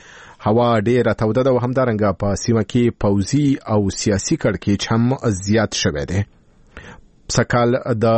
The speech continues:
ایران څخه هم زرګونه حاجیان د حج په مراسمو کې برخه اخلي. ایران په دوه زره پنځلسم کال کې وروسته له هغې د حج مراسمو د تحریم اعلان کړی و چې په مراسمو کې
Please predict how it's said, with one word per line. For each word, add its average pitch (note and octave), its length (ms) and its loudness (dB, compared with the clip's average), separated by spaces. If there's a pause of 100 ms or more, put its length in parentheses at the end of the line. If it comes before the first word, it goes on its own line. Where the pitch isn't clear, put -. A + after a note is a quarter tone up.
(120)
ایران C3 340 2
څخه - 240 -6
هم B2+ 180 2 (180)
زرګونه A#2 520 0
حاجیان A#2+ 480 0
د A2 60 0
حج A2 400 0
په A2+ 80 2
مراسمو G2+ 440 0
کې G#2+ 380 0
برخه - 300 -6
اخلي. - 280 -8 (520)
ایران G#2+ 320 2
په G#2+ 240 2
دوه G#2+ 180 0
زره A2 300 0
پنځلسم G#2 580 0
کال A#2 220 -2
کې - 120 -6
وروسته A2+ 380 0
له A2 220 2
هغې B2 360 2
د A#2 80 0 (160)
حج A2 160 -2
مراسمو G#2+ 520 0
د G2+ 100 0
تحریم G2+ 380 0
اعلان B2+ 240 2
کړی C3 260 0
و C3 80 2
چې D3 220 -2 (760)
په G2+ 420 2 (100)
مراسمو G#2 420 2
کې B2 420 2